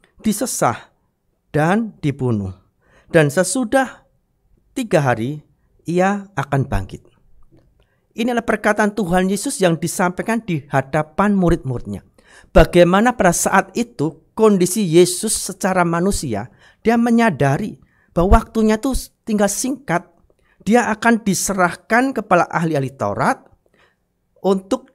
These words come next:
dijatuhi hukuman mati, ya. Dia diolok-olok, diludahi, disesah, dibunuh. Ini Tuhan sampaikan kepada murid-muridnya. Tapi bagaimana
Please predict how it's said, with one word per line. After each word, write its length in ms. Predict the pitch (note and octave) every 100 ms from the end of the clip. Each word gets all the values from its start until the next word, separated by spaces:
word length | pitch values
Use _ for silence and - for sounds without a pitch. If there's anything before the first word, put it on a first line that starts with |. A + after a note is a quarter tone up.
| _
dijatuhi 600 | G#3 A3+ - F3+ E3 A3 F3+
hukuman 420 | F#3 G3+ G3+ G3+
mati, 400 | A3+ A#3 A3 - _ _ _ _ _
ya. 240 | A#2+ G#3 - _ _ _ _ _ _ _ _ _ _ _ _ _ _ _ -
Dia 160 | A#3
diolok-olok, 920 | B3+ G#3+ F#3 G3 - G#3+ A3+ A3 _ _ _ _ _
diludahi, 760 | G3+ G#3 G3+ G3 F3 B3+ A3+ - _ _
disesah, 580 | G#3+ G#3 - A#3+ G#3 - _ _
dibunuh. 440 | - F3+ F#3+ F3 D3+ - - - _ _ _ _ _ -
Ini 120 | A#3 A#3+
Tuhan 260 | G3 G#3+
sampaikan 680 | G#3+ G3+ F#3+ G3+ G3 - A3+
kepada 240 | G#3+ E3 D3
murid-muridnya. 720 | C#3+ B2+ B2 A#2+ G#2 - _ _ _ _ _ _ _ _ _
Tapi 320 | G#3 G#3 B3+
bagaimana 960 | - D3+ C#3+ D3+ C#3+ G3 A#3+ D#3 G2+